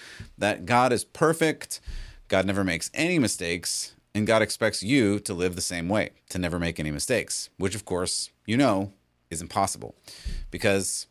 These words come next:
you make mistakes. I make mistakes. We all make mistakes. Enter Jesus. This is the season we consider the birth of Jesus and realize something is different about this Jesus. Christians know that the difference is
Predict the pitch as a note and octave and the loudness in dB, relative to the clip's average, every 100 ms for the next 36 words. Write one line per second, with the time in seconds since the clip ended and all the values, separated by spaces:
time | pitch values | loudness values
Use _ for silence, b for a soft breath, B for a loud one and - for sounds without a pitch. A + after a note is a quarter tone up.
0 | - G2 A#2+ F2+ E2+ - - - - - | -6 0 2 2 -2 -6 -6 -6 -8 -8
1 | - A#2 A#2 - E2 B1+ - - D#2+ G#2+ | 0 2 2 0 -6 -8 -8 -8 0 2
2 | G#2+ G2+ B2 - C#2 - - G#2 A2+ A2 | 2 0 -2 -4 -6 -6 -2 0 2 2
3 | C#3+ C3+ C2 - - B B C3+ D3+ D3 | 2 -2 -4 -8 -10 B B 2 2 2
4 | E3+ - C3+ F3+ C3 G#2 G#2+ B2 G#2 A2+ | 0 0 -4 -2 -2 -2 -2 -2 -2 -2
5 | A2+ F#2 F#2+ F#2 F2 D#2+ F#2+ G2 F#2+ B2+ | 0 0 0 -2 -2 -2 -2 0 4 6
6 | G2+ G2 - - C#3 C#3+ D#3+ C3+ A#2+ G2 | 6 2 -2 -4 -2 2 2 4 2 -2
7 | F2 A2 G#2+ E2 D#2+ E2+ - D#2+ - - | -2 0 0 0 -2 -2 -6 -6 -4 0
8 | B2 D#2 - - - B B B - F#3 | 0 0 -6 -8 -10 B B B 0 2
9 | F#3+ - F#2+ F#2 F2+ F2+ F#2 A2 F2+ G2 | 2 -2 -2 -2 -2 0 0 0 -2 0
10 | A2 A2 A#2 F#2 F#2 F2+ | 2 2 0 -2 -2 -4